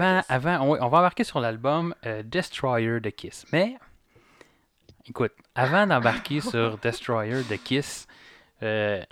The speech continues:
Speaker 1: tu sais, Kiss, là, puis on les reco-, on les connaît pour leur maquillage. Puis dans, dans le groupe, il y en a un qui, il y a un maquillage qui est un petit peu différent des autres.
Speaker 2: <laughs>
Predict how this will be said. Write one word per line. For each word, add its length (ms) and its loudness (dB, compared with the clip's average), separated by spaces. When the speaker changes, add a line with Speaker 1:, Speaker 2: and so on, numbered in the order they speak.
Speaker 1:
tu 120 0
sais, 40 0
Kiss, 400 -2
là, 160 -2
puis 520 -10
on 60 -4
les 120 -2
reco-, 240 -6
on 60 -2
les 120 0
connaît 300 0
pour 160 -4
leur 160 0
maquillage. 640 -2
Puis 140 -10
dans, 380 0
dans 120 2
le 60 2
groupe, 340 0
il 40 -2
y 40 -2
en 60 0
a 60 2
un 100 2
qui, 520 -10
il 40 -8
y 40 -2
a 20 0
un 40 0
maquillage 560 0
qui 140 -8
est 40 -8
un 60 -8
petit 140 -12
peu 140 -6
différent 500 -2
des 260 -4
autres. 180 0
Speaker 2:
<laughs> 80 -4